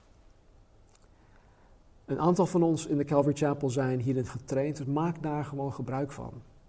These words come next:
Het zal zoveel veranderen in je leven.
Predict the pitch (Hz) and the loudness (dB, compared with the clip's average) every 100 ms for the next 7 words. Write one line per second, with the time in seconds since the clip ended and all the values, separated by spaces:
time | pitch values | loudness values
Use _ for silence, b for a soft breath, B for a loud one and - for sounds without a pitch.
0 | - - - - - - - - _ - | -20 -20 -20 -20 -20 -20 -20 -20 _ -20
1 | - - - - - _ - - - 143 | -20 -20 -20 -20 -20 _ -12 -8 -4 0
2 | 131 131 127 B B B B B B B | 2 2 -2 B B B B B B B
3 | - - _ _ - 123 113 165 190 - | -20 -20 _ _ -10 -4 6 8 8 8
4 | 170 151 147 139 147 143 120 123 123 123 | 6 6 4 2 2 2 0 -4 -4 -4
5 | 123 117 120 | -4 -6 -10